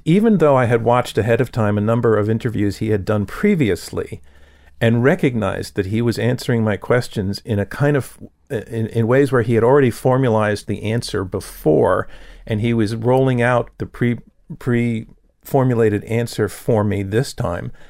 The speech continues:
I recognized two things. One is there's just so many different ways he can answer a question. But secondly, he really was working to make it different to me and to connect with me. So he was asking me questions about me and asking me questions about my kids.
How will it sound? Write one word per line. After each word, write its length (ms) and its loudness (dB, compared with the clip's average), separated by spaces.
I 120 2
recognized 600 0
two 140 0
things. 260 0
One 180 0
is 220 0
there's 160 -2
just 160 -4
so 80 2
many 180 2
different 260 -2
ways 180 2
he 60 -4
can 120 -2
answer 220 -2
a 40 -6
question. 400 0
But 200 -2
secondly, 420 0
he 120 2
really 300 2
was 280 2
working 360 0
to 100 -2
make 220 -2
it 120 -6
different 320 -4
to 80 -6
me 140 -2
and 100 -4
to 60 -14
connect 400 -2
with 200 -4
me. 120 -4
So 120 -4
he 140 0
was 140 0
asking 360 -2
me 100 0
questions 420 -2
about 220 -4
me 180 -6
and 100 -6
asking 300 -6
me 80 -6
questions 420 -6
about 240 -6
my 140 -8
kids. 400 -6